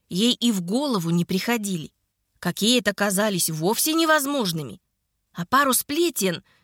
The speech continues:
Лиза приняла за обман чистой воды, но отметать полностью не стала. Решила, что любая информация может оказаться полезной, даже клевета. Ведь у клеветы тоже имеются корни. Но, увы,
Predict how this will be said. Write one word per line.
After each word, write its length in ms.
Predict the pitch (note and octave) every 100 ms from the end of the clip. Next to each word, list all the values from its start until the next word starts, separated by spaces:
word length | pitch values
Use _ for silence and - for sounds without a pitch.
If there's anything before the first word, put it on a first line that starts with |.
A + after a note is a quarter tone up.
| _
Лиза 340 | C4+ D#4+ C4+ C4
приняла 500 | B3+ C4 C4 C4 C4
за 240 | A#3 A#3+
обман 480 | A3 G#3+ A#3 A3 F#3+
чистой 460 | - G#3+ - F3 E3+
воды, 400 | F3 F3 B3+ A3
но 180 | F#3
отметать 680 | F3+ E3+ G3 F3+ A3 E4+ -
полностью 760 | E4+ E4+ E4 D#4 - C#4+ D4+ -
не 220 | C4+ B3+
стала. 420 | - F3 D3+ C3 - _ _ _ _ -
Решила, 440 | F3+ F#3 A3+ G#3+
что 160 | F#3+ G3+
любая 500 | G#3 G3 G3 F3 E3
информация 800 | F3 F#3 G3+ C#4 - F3+ D#3+ - _ -
может 340 | E4+ D#4+ C4
оказаться 500 | B3 B3 G#3+ F#3 F#3+
полезной, 600 | - A#3+ G#3+ D#3 C#3+ - _ _ -
даже 240 | G#4 F#4+
клевета. 540 | F4+ E4+ F4 F4 F3+ F#3 _ _ _ _ -
Ведь 240 | F3+ F#3
у 40 |
клеветы 580 | F3+ G3 G3+ F#3+ - A#3+
тоже 440 | - F#3 B3+ E4+ E4+
имеются 460 | D#4 G3+ E3 A3
корни. 460 | - C4+ F3 C#3 - _ _ _ _ _
Но, 300 | F#3 A3 C4
увы, 300 | A#3+ C#4+ G#3+